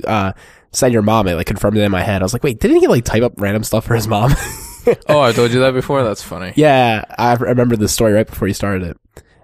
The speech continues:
Speaker 1: Um, but yeah, that's excellent. So, I guess we should get right into our topic. We wanna overanalyze
Speaker 2: Mm-hmm.
Speaker 1: love and what, like, when does it start? And when does a relationship kind of become committed?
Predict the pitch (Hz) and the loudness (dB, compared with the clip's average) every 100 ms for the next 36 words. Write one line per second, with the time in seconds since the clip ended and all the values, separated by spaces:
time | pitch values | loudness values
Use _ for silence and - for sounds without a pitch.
0 | _ 95 87 85 90 _ - 110 113 120 | _ -4 -2 -4 -8 _ -2 2 2 0
1 | - 113 101 85 80 _ _ _ _ _ | -2 -4 -6 -6 -8 _ _ _ _ _
2 | _ _ - 131 127 127 127 123 117 - | _ _ -4 2 4 4 4 2 0 -4
3 | _ _ _ _ 135 202 - 196 127 135 | _ _ _ _ -2 -2 0 -2 0 0
4 | 131 131 123 - 120 101 - 127 101 85 | 2 0 -2 -2 -2 0 -2 -2 0 -2
5 | - - 117 165 170 123 127 - 104 95 | -6 -4 -2 2 2 2 0 0 0 0
6 | 87 87 85 - _ _ - 101 127 165 | 0 -2 -4 -8 _ _ -6 0 2 2
7 | 185 - - - 107 104 - _ - 98 | 0 -8 -18 -6 -2 -2 -4 _ -10 -2
8 | 135 - _ 113 104 - 139 202 180 113 | -2 -4 _ -6 -6 -4 -2 0 0 -2
9 | - - - - - _ _ _ - 87 | -6 -4 -6 -6 -18 _ _ _ -6 -2
10 | 98 135 127 117 110 95 87 92 92 - | 0 0 2 0 2 0 0 -2 -4 -4
11 | 90 - - 90 90 - - 76 - _ | -6 -6 -8 -6 -4 -6 -8 -10 -12 _
12 | _ - 113 135 - | _ -4 -2 -2 -4